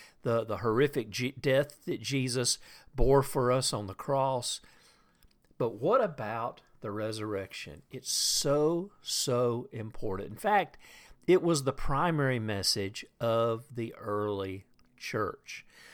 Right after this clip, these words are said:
So check out this incredible book, Reflections on the Resurrection. It's educational, uh, it's, it's informative, it's devotional,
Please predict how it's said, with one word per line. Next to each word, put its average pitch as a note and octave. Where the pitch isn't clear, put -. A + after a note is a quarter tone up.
So -
check A3
out E3+
this D3
incredible C3
book, G2+
Reflections C3
on B2+
the B2
Resurrection. A2
It's -
educational, C#3+
uh, G#2
it's, -
it's -
informative, C#3+
it's -
devotional, B2+